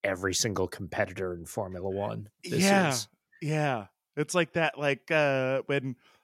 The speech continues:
Speaker 2: when it was
Speaker 1: Maybe they're,
Speaker 2: rev-
Speaker 1: maybe they're miming out the Ferrari pit crew handing the, the tire over the car, right?
Speaker 2: <laughs>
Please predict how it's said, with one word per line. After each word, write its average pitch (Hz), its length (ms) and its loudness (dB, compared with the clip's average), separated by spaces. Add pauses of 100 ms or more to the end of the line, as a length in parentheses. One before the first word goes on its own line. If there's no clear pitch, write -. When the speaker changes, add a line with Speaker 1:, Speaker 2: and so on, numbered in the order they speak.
(160)
Speaker 2:
when 156 160 2
it 160 80 2
was 151 140 4
Speaker 1:
Maybe 165 100 6
they're, 160 160 6
Speaker 2:
rev- 147 100 -4
Speaker 1:
maybe 139 280 -2
they're 143 140 0
miming 117 580 -6
out 113 300 -2
the 113 80 -6
Ferrari 104 480 -2
pit - 280 -10
crew 127 300 2
handing 107 580 -2
the, 101 320 -4
the 90 140 -12
tire 107 580 2
over 107 360 2
the 98 120 -2
car, 120 460 0 (200)
right? 156 300 2
Speaker 2:
<laughs> - 60 -8